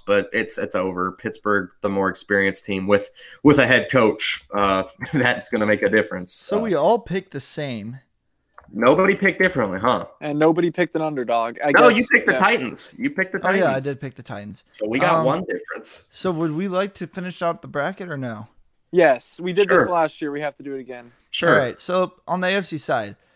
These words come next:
Speaker 2: it will either be the Kansas City Chiefs versus the Baltimore Ravens, which we will do first,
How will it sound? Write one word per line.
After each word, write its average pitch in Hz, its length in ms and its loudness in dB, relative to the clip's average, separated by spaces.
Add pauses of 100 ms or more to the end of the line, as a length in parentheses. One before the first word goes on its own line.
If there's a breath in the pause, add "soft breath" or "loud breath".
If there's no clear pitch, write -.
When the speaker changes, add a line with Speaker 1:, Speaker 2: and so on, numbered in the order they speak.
(140)
Speaker 2:
it 156 420 -2
will 156 320 -2
either 170 340 -2
be 175 200 -6
the 135 120 -4
Kansas 180 340 -8
City 165 120 -4
Chiefs 180 320 -10
versus 139 220 -12
the - 40 -16
Baltimore 131 320 -6
Ravens, 139 560 -8
which 127 220 -12
we 131 100 -10
will 123 100 -8
do 117 120 -12
first, 165 540 -8